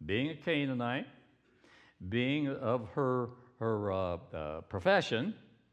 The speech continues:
and lying, we say, "How could she be in Jesus' lineage?" But she is. And what do we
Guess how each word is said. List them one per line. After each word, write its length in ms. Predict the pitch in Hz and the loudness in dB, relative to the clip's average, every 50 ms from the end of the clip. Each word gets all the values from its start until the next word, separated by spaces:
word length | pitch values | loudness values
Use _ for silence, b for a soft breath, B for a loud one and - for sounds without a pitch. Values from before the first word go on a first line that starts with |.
| _ _ _ _ _ - | _ _ _ _ _ -6
and 380 | 87 101 117 127 127 120 120 | -4 -2 -2 -2 -2 -2 0
lying, 640 | 123 151 185 202 208 170 117 95 98 120 180 151 113 | 0 0 2 0 0 -2 -2 -2 -4 -4 -4 -4 -4
we 100 | 107 113 | -4 -4
say, 220 | 110 - 131 120 | -4 -2 -2 -2
"How 160 | 107 139 202 214 | 0 -2 -2 -4
could 180 | - 254 147 | -4 -8 -10
she 200 | - - 277 294 | -6 -6 -6 -4
be 240 | 294 302 147 123 107 | -2 0 2 4 4
in 200 | 95 87 87 80 | 2 2 0 -4
Jesus' 400 | 82 104 113 107 85 90 87 - | -2 -2 -2 0 -2 -4 -8 -6
lineage?" 560 | 113 104 101 95 87 78 71 69 - - - _ _ _ _ _ _ - | -4 -4 -4 -4 -4 -6 -10 -12 -14 -20 -20 _ _ _ _ _ _ -12
But 480 | 73 73 98 110 117 123 - - - - | -4 2 4 4 4 2 0 -10 -20 -20
she 280 | - - - 113 117 123 | -12 -4 -2 0 0 2
is. 440 | 127 104 87 82 85 95 104 - - b b b b b b b b - | 2 2 0 0 -2 -6 -6 -10 -16 b b b b b b b b -2
And 200 | 107 107 104 113 | -2 -2 0 2
what 140 | 185 233 | 2 2
do 80 | 226 180 | 2 2
we 260 | 156 151 135 123 113 | 0 0 0 0 -2